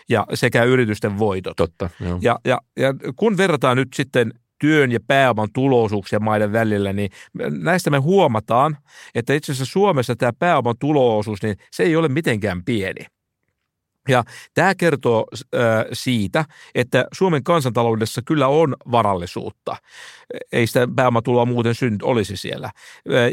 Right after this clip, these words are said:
Speaker 1: ja lisäksi näyttää siltä, että se ei ole jakautunut yhtä epätasaisesti kuin esimerkiksi Ruotsissa.
Speaker 2: Mut sit se iso kysymys, miksi finanssikriisi kuritti eri kansakuntia niin, ö, eri tavalla? Siis joissakin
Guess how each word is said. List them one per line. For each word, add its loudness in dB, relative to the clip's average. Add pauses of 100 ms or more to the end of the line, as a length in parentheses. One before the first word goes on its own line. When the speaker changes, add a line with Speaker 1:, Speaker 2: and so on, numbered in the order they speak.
(200)
Speaker 1:
ja 2 (240)
lisäksi 0
näyttää 0
siltä, 0
että -4
se -2
ei 2
ole 2
jakautunut 0
yhtä -4
epätasaisesti -4
kuin -4
esimerkiksi -4
Ruotsissa. -4 (480)
Speaker 2:
Mut -6
sit -2
se 0
iso 4
kysymys, 0 (120)
miksi -2 (140)
finanssikriisi -2 (260)
kuritti 0
eri 2
kansakuntia -2
niin, 0 (100)
ö, 0
eri 0
tavalla? -2 (560)
Siis -2 (480)
joissakin 0